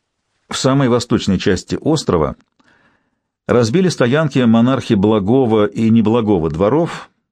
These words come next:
там же раскинули палатки дикие несоюзные эльфы, прибывшие на коронацию. Все пространство покрывают пестрые шатры и сооружения из прозрачного шелка. Подойдя ближе, вижу костры,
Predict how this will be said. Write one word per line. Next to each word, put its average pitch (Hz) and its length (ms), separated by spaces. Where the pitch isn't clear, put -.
там 139 300
же 127 240
раскинули 110 480
палатки 107 560
дикие 98 440
несоюзные 95 600
эльфы, 147 460
прибывшие 135 480
на 123 100
коронацию. 117 720
Все 139 300
пространство 117 720
покрывают 92 520
пестрые 92 420
шатры 95 360
и 101 160
сооружения 98 640
из - 240
прозрачного 98 540
шелка. 76 420
Подойдя 90 360
ближе, 113 280
вижу 87 220
костры, 123 480